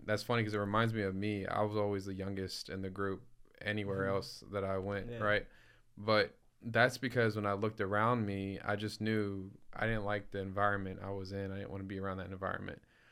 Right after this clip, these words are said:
Speaker 1: And I remember talking to you one time 'cause you had came up to me talking about, um,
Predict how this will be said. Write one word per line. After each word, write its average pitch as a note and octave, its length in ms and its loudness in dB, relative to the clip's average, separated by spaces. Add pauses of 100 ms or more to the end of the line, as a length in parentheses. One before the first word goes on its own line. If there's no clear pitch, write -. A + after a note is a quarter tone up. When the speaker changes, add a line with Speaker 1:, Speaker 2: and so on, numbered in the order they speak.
(400)
Speaker 1:
And A2 80 4
I A#2+ 60 8
remember D#3 340 4
talking A2+ 340 2
to G#2+ 120 -4
you G2+ 100 -2
one G2+ 160 -4
time G2+ 320 -4 (1000)
'cause A2+ 200 -2
you A#2 120 2
had B2 120 2
came A#2 220 0
up A2 160 -2
to - 120 -8
me G#2 100 -2
talking G#2 320 0
about, G#2 440 -4
um, G#2+ 520 -8